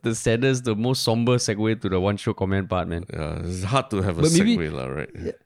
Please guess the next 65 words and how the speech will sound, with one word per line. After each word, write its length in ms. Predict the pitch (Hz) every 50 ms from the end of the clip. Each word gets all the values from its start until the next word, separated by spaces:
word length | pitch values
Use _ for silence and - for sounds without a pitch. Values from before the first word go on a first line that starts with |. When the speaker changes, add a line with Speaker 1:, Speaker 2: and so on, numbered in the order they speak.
| _ _ _ _ _ _
Speaker 1:
But, 200 | - 156 170 -
but 80 | 160 165
I 20 | 190
mean, 140 | 202 220 220
maybe 200 | 202 208 214 240
just 240 | 202 220 208 - -
to 60 | 127
give 180 | 131 131 151 143
the 100 | 117 101
context 400 | - 104 110 104 131 127 113 104
of 100 | 95 90
why 340 | 90 90 95 104 113 120
we 120 | 123 113 101
wanted 240 | 95 95 98 98 117
to 80 | 107 92
talk, 300 | - _ - 107 - _ _ _ _ - - -
talk 220 | 117 110 - -
about 260 | 98 82 95 90 90
that, 140 | 101 107 95
because 180 | 110 131 170 160
normally 340 | 170 175 196 208 208 202 165
our 200 | - 107 107 104
second 300 | - - 110 - 131 120
topic 240 | - 113 113 127 117
is 140 | 101 92 92
a 80 | 98
bit 260 | 92 90 120 117 101 95
goofier 580 | - 101 98 - - - 110 107 104 104 101 90
and 100 | 87 90
all 100 | 90 90
that. 220 | 90 90 85 - - _ _ -
Speaker 2:
Mm, 220 | 107 110 107 101
Speaker 1:
But, 240 | 117 110 107 95 -
Speaker 2:
mm. 40 | -
Speaker 1:
um, 440 | 107 104 101 98 95 95 95 90 92 - _ - - - _ _ _ _ -
in 80 | 127
this 140 | 139 160 160
case, 160 | - 202 185
what, 320 | 156 143 160 170 156 - -
why 260 | - 85 123 143 170
did 140 | 180 160 131
you 140 | 110 117 127
want 220 | 127 123 120 113
to 80 | 104 98
talk 240 | - - 107 - -
about 320 | 92 90 90 87 - - _
those 220 | - 95 101 98 -
two 360 | - - 104 101 101 104 101 - -
topics, 340 | 95 - - 98 87 85
uh? 80 | 92 98 - _ _ _ _ _ _ _ _ _ _ _ -
Speaker 2:
No, 160 | - 175 185 180
I 20 | 185
mean, 160 | 202 208 165
because 360 | 131 123 - 160 170 156 143
there's 160 | 98 95 82
a 60 | 85
lot 200 | 82 92 107 107
of, 180 | 95 85 82 82
uh, 460 | 80 76 71 76 73 73 73 62 60 -
especially 380 | - 98 - 117 110 104 131 127
the 100 | 107 95
first 280 | - - 98 95 - -
case 240 | - 110 92 87 -
in 100 | 85 82
the 280 | 80 78 78 78 82